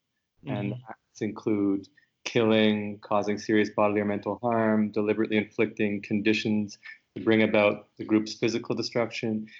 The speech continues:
Speaker 1: imposing measures intended to prevent births within the group, and forcibly transferring children of the group to another group. And so if you go through, it's, it's, it's not so complicated when you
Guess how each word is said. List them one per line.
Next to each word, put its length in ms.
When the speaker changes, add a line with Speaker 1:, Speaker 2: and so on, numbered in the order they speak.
Speaker 1:
imposing 600
measures 380
intended 500
to 80
prevent 560
births 580
within 380
the 80
group, 360
and 240
forcibly 520
transferring 640
children 560
of 120
the 120
group 300
to 160
another 400
group. 280
And 440
so 200
if 100
you 80
go 180
through, 340
it's, 540
it's, 840
it's 220
not 220
so 440
complicated 840
when 100
you 260